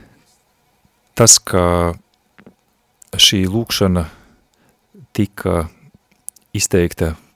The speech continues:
pusbalsī, ka to varēja vien vērot ticīgie, tas lielā mērā ietekmēja arī to, ka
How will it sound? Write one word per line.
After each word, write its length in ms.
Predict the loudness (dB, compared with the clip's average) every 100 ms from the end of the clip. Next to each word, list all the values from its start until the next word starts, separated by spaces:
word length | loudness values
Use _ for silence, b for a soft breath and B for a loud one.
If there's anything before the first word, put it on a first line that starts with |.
| _ -4
pusbalsī, 760 | -2 0 0 2 2 2 -2 -6 b b b b b b b b b _
ka 540 | -14 -10 -8 -6 -8 -10 _ _ _
to 560 | -10 -8 -4 -4 -4 -6 -10 b b b _
varēja 600 | -6 -2 0 0 -2 -6 b b b b b -20
vien 280 | -10 -6 -6
vērot 640 | -2 0 2 2 -2 -4 -14 _
ticīgie, 600 | -6 -4 -4 -2 -4 -4 B B B B B B
tas 480 | -12 -12 -6 -2 0
lielā 280 | 0 -2 0
mērā 320 | 0 0 -2
ietekmēja 640 | -2 -6 -8 -6 -4 -4 -6
arī 460 | -8 -8 -8 -10 -12 b b b -20 -16
to, 500 | -10 -6 -2 -2 -4
ka 400 | -6 -6 -4